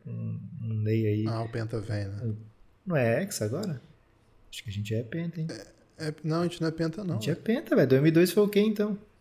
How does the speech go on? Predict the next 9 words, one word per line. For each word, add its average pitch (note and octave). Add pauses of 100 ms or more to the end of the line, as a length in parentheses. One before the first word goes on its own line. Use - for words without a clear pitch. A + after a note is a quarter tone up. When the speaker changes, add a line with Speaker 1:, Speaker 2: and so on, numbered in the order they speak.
(640)
Speaker 2:
Foi -
o -
Penta, C4+
velho, E3
verdade. D3
É D3
o B2
Hexa. - (280)
Speaker 1:
Cara, -